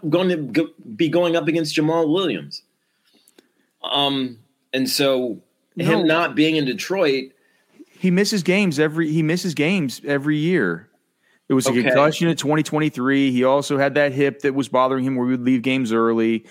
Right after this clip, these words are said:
Speaker 1: Okay,
Speaker 2: And
Speaker 1: well, I mean, this might be a new opportunity for him. I feel like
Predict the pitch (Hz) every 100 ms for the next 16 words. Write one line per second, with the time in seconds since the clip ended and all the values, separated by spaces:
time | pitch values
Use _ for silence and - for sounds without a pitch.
0 | - 170 156 175 131 131 123 135 180 208
1 | 220 233 247 208 214 175 190 190 196 196
2 | 196 156 202 220 170 147 127 127 135 185
3 | 185 175 151 -